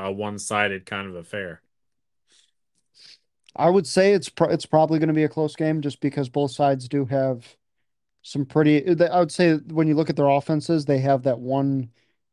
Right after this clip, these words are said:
Speaker 2: that one guy that can make a difference. And I would say in Seattle, they got themselves a, a gem in Kenneth Walker, and they also
Speaker 1: Very.
Speaker 2: have,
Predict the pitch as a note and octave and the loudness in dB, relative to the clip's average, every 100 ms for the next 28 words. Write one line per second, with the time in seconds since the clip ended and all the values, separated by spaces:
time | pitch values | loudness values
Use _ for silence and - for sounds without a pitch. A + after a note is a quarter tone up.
0 | - C3 C3+ D3+ D3 D3 D3 C#3+ D3 C#3+ | -2 -2 2 2 4 4 2 0 -2 -4
1 | C#3+ C3 D3 C#3+ D#3+ D3 C#3 C3 C3 - | -4 0 0 0 -4 -2 -4 -2 -4 -8
2 | - C3 C3 B2+ B2 _ _ _ _ _ | -6 -4 -2 -4 -8 _ _ _ _ _
3 | _ _ _ E3 D3 D3 D#3 E3 D3+ C#3+ | _ _ _ -8 -2 4 6 6 4 4
4 | C#3+ D3+ C3+ D3 C#3 B2+ B2+ A#2+ - _ | 2 0 -4 0 -2 -2 -4 -6 -10 _
5 | _ _ C3 C3 C#3 D3 D#3 D3+ - _ | _ _ -8 -4 0 0 0 -4 -10 _
6 | - D3+ D3 D3+ C#3+ C3+ C#3 C#3+ E3 D#3+ | -10 -8 -2 -2 -2 -2 -4 -2 -4 -4
7 | _ _ _ _ _ - - C#3 C3+ G2+ | _ _ _ _ _ -10 -4 0 2 2
8 | G2 C3+ C#3 B2+ | 2 0 0 -2